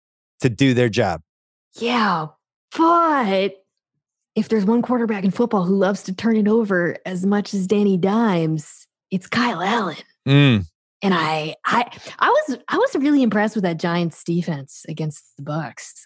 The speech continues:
Speaker 2: I, I mean, I don't think they're good. They're not, like, a top half defense, but the secondary is good. James Bradbury is really good. Jabril Peppers plays really well. And I, this just feels
Speaker 1: All
Speaker 2: like
Speaker 1: right.
Speaker 2: a chaos game. I just feel like both these quarterbacks are gonna turn it over a bunch.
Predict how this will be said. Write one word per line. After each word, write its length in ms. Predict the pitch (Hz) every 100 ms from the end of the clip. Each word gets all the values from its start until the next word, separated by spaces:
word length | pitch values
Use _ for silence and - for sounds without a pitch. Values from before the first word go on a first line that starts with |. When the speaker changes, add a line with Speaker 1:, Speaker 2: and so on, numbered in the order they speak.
| -
Speaker 2:
I, 120 | 233
I 80 | 254
mean, 80 | 277
I 80 | 277
don't 80 |
think 160 | 311 277
they're 300 | 226 190 165 202 _ _ _
good. 340 | 175 185 269 330
They're 80 | 214
not, 120 | -
like, 120 | 196
a 40 | 165
top 360 | - 151 147 _
half 300 | 208 240 262
defense, 480 | - 302 339 349 -
but 140 | - 180
the 40 |
secondary 540 | - 214 285 285 311
is 100 | 302 285
good. 340 | 311 311 302 _ _ _
James 240 | - 214 226
Bradbury 340 | 165 214 262
is 120 | 254
really 200 | 254 269
good. 400 | 240 269 277 285 - - _ _ -
Jabril 220 | 202 220
Peppers 560 | - 185 262 254 - - _
plays 280 | 262 254 247
really 160 | 277
well. 200 | 277 277 277
And 120 | 220
I, 180 | 214 190 - _ _ _ _ _ _ _ _ _ _
this 160 | 254 240
just 140 | 294 -
feels 120 | 175
Speaker 1:
All 40 |
Speaker 2:
like 80 | 185
Speaker 1:
right. 60 | 151
Speaker 2:
a 40 |
chaos 480 | - 180 180 160 160
game. 260 | 160 151 156
I 80 | 202
just 120 | 247
feel 80 | 311
like 120 | 269
both 180 | 214 214
these 100 | 214
quarterbacks 380 | - 202 185 180
are 40 | 180
gonna 120 | 165
turn 180 | 180 170
it 60 |
over 320 | 165 160 160
a 60 | 151
bunch. 580 | 156 147 151 - -